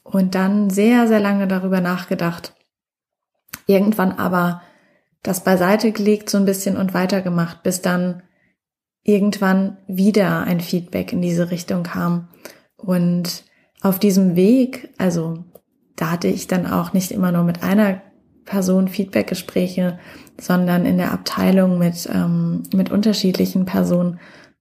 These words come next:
Und zurückblickend muss ich mir wirklich nochmal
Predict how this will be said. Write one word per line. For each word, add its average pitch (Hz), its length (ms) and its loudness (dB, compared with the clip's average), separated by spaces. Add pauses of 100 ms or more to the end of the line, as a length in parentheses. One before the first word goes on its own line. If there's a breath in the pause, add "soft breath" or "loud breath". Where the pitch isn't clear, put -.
(120)
Und 175 640 0 (1300)
zurückblickend 202 840 0
muss 202 200 -2
ich 208 160 -4
mir 190 200 0
wirklich 208 380 -2
nochmal 185 600 0